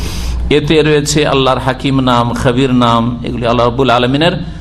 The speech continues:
যখন নাম, এই নামগুলি থেকে, হাকিম থেকে আল্লাহর সিফাত একটি বেরোলো। সেই সিফাতটি কি? হিকমা।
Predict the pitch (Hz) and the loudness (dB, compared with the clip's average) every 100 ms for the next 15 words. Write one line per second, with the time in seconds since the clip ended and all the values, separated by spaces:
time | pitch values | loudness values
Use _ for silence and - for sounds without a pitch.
0 | - - 117 131 - 139 139 147 170 - | -14 -10 -4 0 2 2 4 4 2 0
1 | 180 165 180 190 202 208 - 202 180 143 | -2 0 0 0 -2 -2 -4 -2 -2 0
2 | 151 - 214 208 214 202 214 226 156 156 | -2 -2 -4 0 -2 0 0 0 0 0
3 | 170 202 - - - - - - - 185 | 2 0 0 -10 -16 -18 -18 -10 -2 -2
4 | 185 180 180 185 160 156 135 123 143 151 | 0 0 0 0 0 2 2 0 0 -2
5 | 165 170 170 180 226 262 - - - - | 0 0 0 -2 -2 -2 -4 -12 -14 -14
6 | - - - - - 269 226 220 | -14 -14 -14 -6 -4 0 2 2